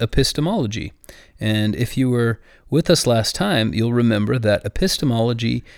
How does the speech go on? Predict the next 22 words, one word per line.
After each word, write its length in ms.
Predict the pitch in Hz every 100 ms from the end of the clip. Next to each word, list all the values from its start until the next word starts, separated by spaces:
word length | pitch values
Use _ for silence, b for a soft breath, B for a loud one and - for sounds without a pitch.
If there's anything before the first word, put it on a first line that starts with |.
| B
is 160 | 120 -
the 80 | 110
study 400 | - 165 156 123
of 100 | 104
how 320 | - 143 156
we 300 | 170 139 139
know 460 | 113 113 107 110 - b b
what 260 | - 117 -
we 200 | 117 110
know. 400 | 110 113 - 117 _ _ _ b b b b -
Alma 260 | 131 240 320
doesn't 340 | 131 127 131
even 220 | 120 120
talk 300 | 107 143 170
about 240 | 120 117 104
Jesus 340 | 127 139 123
Christ, 380 | - 185 160 -
and 100 | 101
Jesus 320 | 196 254 196
Christ 380 | - 214 190 -
is 80 | -
central 640 | - - 247 - 71 -